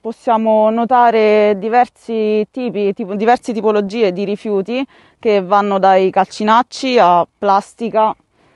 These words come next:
Notiamo anche frigoriferi, ci sono bombole di gas, ci sono sanitari, guaina, c'è un po' di tutto.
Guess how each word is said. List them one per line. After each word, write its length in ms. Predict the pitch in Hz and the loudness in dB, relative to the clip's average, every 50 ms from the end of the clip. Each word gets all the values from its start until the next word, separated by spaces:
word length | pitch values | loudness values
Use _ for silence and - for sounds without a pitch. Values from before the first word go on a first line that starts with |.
| _ _ _ _ _ _ | _ _ _ _ _ _
Notiamo 540 | - 190 208 202 196 220 220 214 214 208 208 | -12 -6 -6 -4 0 2 2 2 2 2 2
anche 520 | 202 208 208 208 214 - 214 196 190 190 185 | 0 0 0 -2 -6 -6 -6 -4 -4 -4 -6
frigoriferi, 1000 | _ - 202 208 185 208 202 214 233 240 247 240 - 254 247 240 247 240 240 - - 233 _ _ _ _ _ _ | _ -8 -6 -4 -2 -2 -2 -2 -4 -4 -6 -4 -2 -2 -2 -2 -4 -6 -8 -10 -14 -18 _ _ _ _ _ _
ci 120 | - 214 | -12 -10
sono 380 | 190 208 208 202 202 196 190 180 | -8 -8 -6 -4 -2 -2 -2 -2
bombole 460 | 165 175 214 214 196 202 196 190 180 | -2 -2 -2 0 0 -2 -2 -2 -4
di 100 | 180 196 | -4 -2
gas, 440 | 170 226 226 233 240 _ _ - 240 233 233 233 - - _ _ _ _ _ _ _ | 0 0 2 0 0 _ _ -8 -6 -4 -4 -4 -6 -8 _ _ _ _ _ _ _
ci 160 | _ - 202 | _ -12 -10
sono 380 | 185 208 196 196 196 190 190 196 | -8 -6 -6 -6 -4 -6 -6 -6
sanitari, 760 | - - 214 202 202 190 220 226 220 220 226 226 226 226 226 - _ _ _ _ _ _ _ _ _ _ _ _ _ _ _ _ _ _ _ _ _ _ | -6 -6 -6 -4 -4 -2 0 2 2 2 2 0 -2 -6 -8 -10 _ _ _ _ _ _ _ _ _ _ _ _ _ _ _ _ _ _ _ _ _ _
guaina, 680 | - 185 226 233 233 233 240 240 240 226 226 247 220 - _ _ _ _ | -4 0 2 2 2 2 0 0 0 -2 -2 -2 -6 -10 _ _ _ _
c'è 220 | - 285 247 240 | -2 0 2 4
un 320 | 233 240 240 240 240 247 240 | 4 4 2 2 2 0 2
po' 680 | - 269 254 247 240 240 233 226 226 226 226 226 220 208 | 2 2 4 4 4 4 4 4 4 4 4 2 2 0
di 200 | 190 220 233 226 | -2 -4 -4 -4
tutto. 440 | 208 185 160 - - - 185 180 | -4 -6 -10 -8 -4 -2 -2 -2